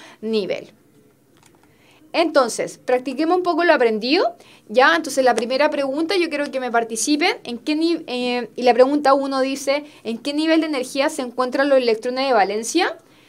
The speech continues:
Entonces, ¿en qué, en qué nivel, en qué tipo de nivel? Tenemos ahí la letra A en el último nivel, B en el primer nivel, C en el primero y en el segundo nivel,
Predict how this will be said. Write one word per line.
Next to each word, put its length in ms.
Entonces, 360
¿en 120
qué, 320
en 160
qué 160
nivel, 440
en 160
qué 160
tipo 300
de 80
nivel? 440
Tenemos 400
ahí 340
la 120
letra 540
A 60
en 140
el 100
último 320
nivel, 460
B 320
en 100
el 80
primer 320
nivel, 520
C 460
en 80
el 140
primero 640
y 100
en 80
el 80
segundo 380
nivel, 420